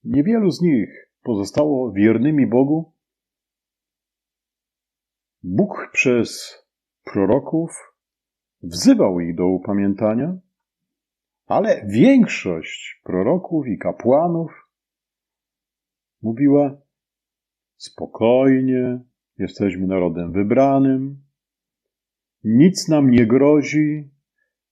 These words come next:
Nie słuchajcie tych szaleńców typu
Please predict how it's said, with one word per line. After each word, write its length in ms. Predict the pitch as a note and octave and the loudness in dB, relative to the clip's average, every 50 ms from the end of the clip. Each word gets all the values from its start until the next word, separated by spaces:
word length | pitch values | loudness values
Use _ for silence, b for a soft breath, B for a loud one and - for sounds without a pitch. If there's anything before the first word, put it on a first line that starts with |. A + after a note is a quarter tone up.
| _ - | _ -2
Nie 120 | C#3 D3+ | -2 0
słuchajcie 600 | - - D#3 - D#3 F#3 F#3 F3 E3 - - A#2+ | 0 0 -2 0 2 2 2 2 0 0 -2 -2
tych 460 | A#2+ - G#2 G2 F#2 E2+ - - - | -2 0 0 0 0 -2 -4 -8 -8
szaleńców 720 | - - A2+ A#2 B2 C#3+ D#3 D#3+ C#3+ - - D3+ C3 - - | -2 0 2 2 2 2 0 0 -2 0 0 0 0 0 0
typu 580 | - A#2+ F#2+ - - A2 A2 G#2+ G#2 G#2 G#2 | -2 -2 -2 -2 -2 -2 0 0 -2 -2 -4